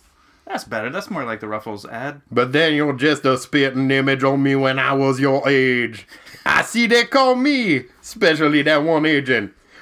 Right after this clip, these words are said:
Speaker 2: Oh, F D R sent to put me in the gal.
Speaker 1: There you go.
Speaker 2: I guarantee."
Speaker 1: Uh-huh.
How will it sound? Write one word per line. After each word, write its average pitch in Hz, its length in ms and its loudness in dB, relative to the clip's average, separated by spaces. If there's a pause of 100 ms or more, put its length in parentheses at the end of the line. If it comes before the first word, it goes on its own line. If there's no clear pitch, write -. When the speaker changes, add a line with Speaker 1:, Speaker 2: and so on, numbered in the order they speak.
(140)
Speaker 2:
Oh, 151 180 4 (100)
F 143 240 2
D 139 180 2
R 135 200 4
sent 127 300 0
to 139 120 0
put 147 220 0
me 135 220 0
in 123 80 -2
the 107 80 -4
gal. 104 760 -2 (220)
Speaker 1:
There 233 180 -8
you 156 120 -8
go. 139 320 -6
Speaker 2:
I 151 300 0
guarantee." 175 1000 -2
Speaker 1:
Uh-huh. 214 360 -6